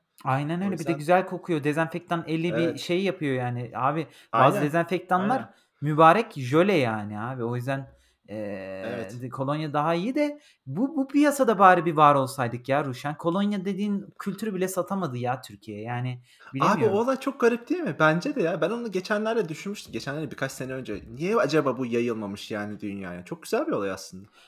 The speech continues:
Speaker 1: Abi, bir şeyle, yani, bu kültür, eee, oluşturma ve kültürü satma olayı bizde hiç yok ya. Yani, aslında bazı
Speaker 2: Evet.
Speaker 1: şeyleri, işte, bu mesela şeyde de geçerli abi. Yani, pisuarda da geçerli. E, pisuar diyorum ya,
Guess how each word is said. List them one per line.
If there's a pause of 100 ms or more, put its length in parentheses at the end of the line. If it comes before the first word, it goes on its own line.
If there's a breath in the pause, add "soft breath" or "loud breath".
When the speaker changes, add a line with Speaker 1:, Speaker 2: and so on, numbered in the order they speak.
(140)
Speaker 1:
Abi,
bir
şeyle,
yani,
bu
kültür, (380 soft breath)
eee,
oluşturma
ve
kültürü
satma
olayı
bizde
hiç
yok
ya.
Yani,
aslında
bazı
Speaker 2:
Evet.
Speaker 1:
şeyleri, (260 loud breath)
işte,
bu
mesela
şeyde
de
geçerli
abi. (360 soft breath)
Yani, (720)
pisuarda
da
geçerli. (140)
E,
pisuar
diyorum
ya,